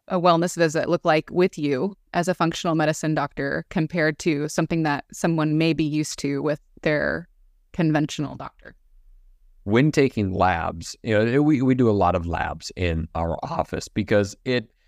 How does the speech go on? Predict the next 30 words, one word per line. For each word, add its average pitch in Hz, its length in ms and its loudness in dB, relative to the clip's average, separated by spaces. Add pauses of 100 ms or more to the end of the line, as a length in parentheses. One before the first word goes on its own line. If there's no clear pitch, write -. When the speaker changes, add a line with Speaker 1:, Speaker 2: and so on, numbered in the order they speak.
(440)
Speaker 2:
yes, 147 300 4
we 139 100 4
do 139 160 2
symptoms 110 600 0
to 107 320 0
make 107 200 -2
certain 104 280 0
that 98 160 0
we 104 100 2
know 101 420 0 (160)
how 98 300 0
the 104 240 0
client 90 420 -6
is, - 180 -10 (560)
is 127 200 -2
feeling. 120 560 2
We 104 140 0
customize 107 460 0
all 101 220 0
the 101 140 -2
care 98 260 2
in 98 60 0
our 98 120 -2
clinic. - 340 -4
We 92 60 0
don't 95 120 2
have 95 100 0
a 92 40 -4
one-size-fits-all 90 680 -2
approach. 95 420 0